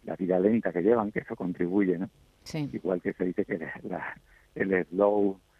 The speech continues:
Speaker 1: ¿no? La forma de vida lenta en las personas también contribuye a alargar su, su vida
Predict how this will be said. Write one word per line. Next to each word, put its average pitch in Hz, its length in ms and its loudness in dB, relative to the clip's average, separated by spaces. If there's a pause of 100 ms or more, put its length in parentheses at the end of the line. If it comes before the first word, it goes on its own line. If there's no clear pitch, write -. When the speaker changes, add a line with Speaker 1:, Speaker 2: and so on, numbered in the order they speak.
(160)
Speaker 1:
¿no? 101 140 -4
La 95 140 0
forma 101 300 -2
de 98 100 6
vida 95 460 4
lenta 104 460 2
en 95 80 0
las 92 120 4
personas 104 380 0
también 98 380 2
contribuye 95 600 2
a 90 60 2 (180)
alargar 92 580 2
su, 90 240 -2 (160)
su 107 80 -10
vida 90 320 2